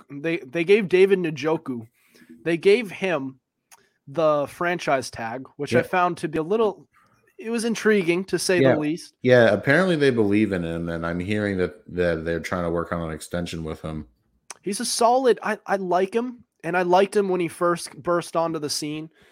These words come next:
Speaker 1: However, <sighs> I think I liked Austin Hooper a little better. I think
Speaker 2: Austin
Speaker 1: I
Speaker 2: Hoo-,
Speaker 1: did.
Speaker 2: yeah, well, they're both inconsistent, so, you know, pick your poison, yeah.
Speaker 1: But, you know, and he can also be, he could also be their, their number two, uh, pass, uh,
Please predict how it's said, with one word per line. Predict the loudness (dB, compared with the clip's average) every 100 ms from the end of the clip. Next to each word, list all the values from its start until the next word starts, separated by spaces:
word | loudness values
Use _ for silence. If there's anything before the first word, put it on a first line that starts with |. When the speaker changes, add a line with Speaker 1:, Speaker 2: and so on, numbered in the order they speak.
| -20 -20 _ _
Speaker 1:
However, | 0 4 4 6 4 2 -4 _ _ -20 -20 -20 -20 -20 -20
<sighs> | -20 -20 _ _ -10
I | -8 -6 -8 -10 -12 -12
think | -10 -8
I | -6
liked | -4 -4 -2
Austin | -2 -2 -6
Hooper | -6 -6 -4
a | -6
little | -6 -4
better. | -4 -2 -4 -6 -18 _ _ _ _ _ _ _ _
I | 2
think | 4
Speaker 2:
Austin | 2
Speaker 1:
I | 0
Speaker 2:
Hoo-, | 0
Speaker 1:
did. | -2 -4
Speaker 2:
yeah, | -2 0 4
well, | 4
they're | 4
both | 6 6 4
inconsistent, | 0 -6 -8 -8 -10 -10 -12 -14
so, | -10 -10 -8
you | -8
know, | -8
pick | -4 -4
your | -4
poison, | -6 -4 -4 -6
yeah. | -8 -8 -10 _ _ _ _
Speaker 1:
But, | -6
you | 0
know, | 0 0
and | -2 -2
he | -2
can | -2 0
also | 0 0 -2
be, | -2 -6 -6
he | -8
could | -2 0
also | 0 0 -2
be | -2
their, | -2 -4 -8
their | -8 -4 -4
number | -4 -4 0 -2
two, | -2 -4 -4 -4 -8 -8
uh, | -4 -4
pass, | -2 -2 -2 -4 -10 -4
uh, | -2 -2